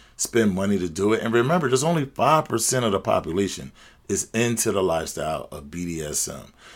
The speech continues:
So yes, we're in a small pocket. Therefore, it may cost you more to, to, to yield better results, but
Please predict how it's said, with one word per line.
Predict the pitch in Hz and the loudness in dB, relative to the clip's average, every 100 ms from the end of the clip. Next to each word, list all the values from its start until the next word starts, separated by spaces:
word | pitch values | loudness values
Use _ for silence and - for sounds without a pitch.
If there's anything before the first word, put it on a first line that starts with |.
| - | -6
So | - 107 98 92 - - _ _ - | 0 2 2 2 -2 -16 _ _ -2
yes, | 101 117 - | 0 2 0
we're | 90 107 | 0 0
in | 92 | 0
a | |
small | - 98 98 87 | -2 0 0 -2
pocket. | - 110 101 90 57 - | -2 -2 -2 -4 -10 -8
Therefore, | 95 98 92 98 95 90 - - _ _ | -4 -2 -2 0 0 0 -6 -20 _ _
it | 98 107 | -2 0
may | 101 | 0
cost | 92 107 107 110 - | -2 -2 -2 -2 -2
you | 104 | 0
more | 104 98 | 2 2
to, | 92 87 _ - | -2 -6 _ -4
to, | 107 98 | 2 2
to | 95 92 | 0 -6
yield | 92 107 104 - | 0 4 4 2
better | 98 101 95 | -2 0 0
results, | 92 98 113 - - | -2 -2 -6 -6 -10
but | - 80 | -10 -8